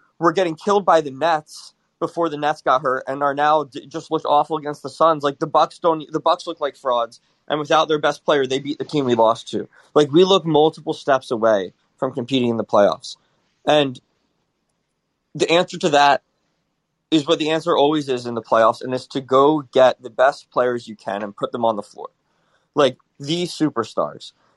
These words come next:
And I think if, if, if, like, you know, addressing Emily's hypothetical, of course, if, if I know it's not gonna work, I wouldn't do it. Like,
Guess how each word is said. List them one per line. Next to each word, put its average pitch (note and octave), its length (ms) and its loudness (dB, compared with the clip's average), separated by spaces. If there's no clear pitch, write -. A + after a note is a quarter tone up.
And D3+ 260 2
I C#3+ 140 2
think E3+ 220 -6
if, - 200 -14
if, D3+ 240 -6
if, D3 160 -4
like, D#3 260 2
you F3 120 0
know, B2+ 160 2
addressing D3 520 -2
Emily's D3 360 0
hypothetical, C#3+ 600 0
of C3 140 -2
course, F#3+ 320 2
if, D3 220 -6
if C#3+ 120 0
I A#2+ 120 2
know C#3+ 220 2
it's C3 120 -8
not C3+ 180 0
gonna A#2+ 140 -14
work, C#3 240 -2
I A2+ 60 0
wouldn't A2+ 260 -12
do C3 220 -6
it. F2+ 200 -12
Like, A2+ 220 -6